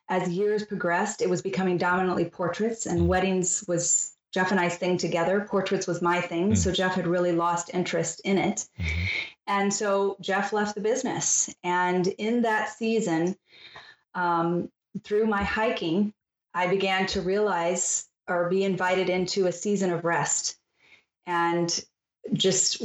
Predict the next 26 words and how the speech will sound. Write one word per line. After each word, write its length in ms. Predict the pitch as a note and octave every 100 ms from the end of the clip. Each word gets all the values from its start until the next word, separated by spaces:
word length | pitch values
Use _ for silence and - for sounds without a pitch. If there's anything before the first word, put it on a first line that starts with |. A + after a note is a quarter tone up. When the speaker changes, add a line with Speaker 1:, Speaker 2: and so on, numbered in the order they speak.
| -
Speaker 1:
what 300 | - F#3 G3+ G3+
that 200 | F#3+ F#3+
looked 240 | G3 -
like, 180 | F3+ F3+
there's 180 | G3 F#3+
a 60 |
long 360 | F3+ F3+ F3+ F3+
story 360 | - G3 F#3 F3
behind 420 | E3+ E3 F3+ F3+
that 160 | E3+ E3+
that 100 | F3
I 60 |
won't 200 | F3 F3
go 120 | E3+
into. 300 | E3+ E3+ - E3+
But 160 | F#3+
basically, 440 | A3+ A#3+ C#4 B3 G#3+
I 100 | G3
began 320 | F#3 F#3+ F#3+
to, 180 | - - _ _ _ _ -
to 340 | G3 F3+ F3+ F3
craft 500 | - A3+ A#3 B3 -
my 120 | F3+
personal 600 | E3+ - A3+ A3+ G#3+ F3+
life 280 | D#3+ C#3 - - -
first 560 | F#3+ - - - -